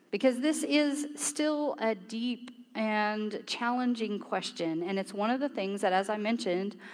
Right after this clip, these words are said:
online people are challenging, because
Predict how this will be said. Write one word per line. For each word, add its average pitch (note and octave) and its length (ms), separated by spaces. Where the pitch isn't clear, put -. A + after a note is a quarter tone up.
online G3 480
people G3+ 460
are F3+ 180
challenging, F3+ 800
because G#3 600